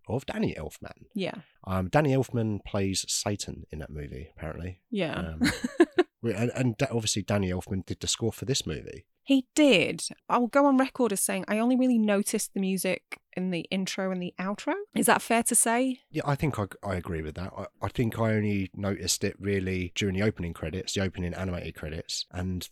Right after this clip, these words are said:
Speaker 1: the end words. Where
Speaker 2: The
Speaker 1: they've got
Speaker 2: end
Speaker 1: name is.
Speaker 2: words.
Speaker 1: Yeah. Also
Speaker 2: <laughs>
Speaker 1: credits.
Speaker 2: It's funny 'cause one of my notes was initially, obviously we see the name Danny Elfman right at the start over the animated,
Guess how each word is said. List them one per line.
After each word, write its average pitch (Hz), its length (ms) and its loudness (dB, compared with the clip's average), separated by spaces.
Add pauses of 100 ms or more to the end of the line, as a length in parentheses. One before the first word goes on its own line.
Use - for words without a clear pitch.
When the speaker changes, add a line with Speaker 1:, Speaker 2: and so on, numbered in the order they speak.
Speaker 1:
the 95 260 -2
end 98 320 -4
words. - 480 -6 (200)
Where 87 120 -4
Speaker 2:
The - 80 4
Speaker 1:
they've - 60 0
got - 100 6
Speaker 2:
end 220 180 12
Speaker 1:
name 190 100 8
is. 160 100 4
Speaker 2:
words. 185 220 6 (140)
Speaker 1:
Yeah. 82 220 -4 (400)
Also 320 300 6
Speaker 2:
<laughs> - 40 -12
Speaker 1:
credits. - 480 0 (200)
Speaker 2:
It's - 140 -2
funny 240 240 4
'cause 196 180 -2
one 247 140 4
of 240 60 6
my 220 100 4
notes 202 480 2 (100)
was 180 180 -2
initially, 185 760 -2
obviously 180 320 0
we 180 100 -2
see - 160 2
the 185 160 2 (100)
name 185 380 0
Danny 185 240 0
Elfman 165 540 -2 (100)
right 196 300 8
at 190 80 2
the 180 80 0
start 180 440 0 (120)
over 185 180 2
the 175 120 0
animated, 175 420 -2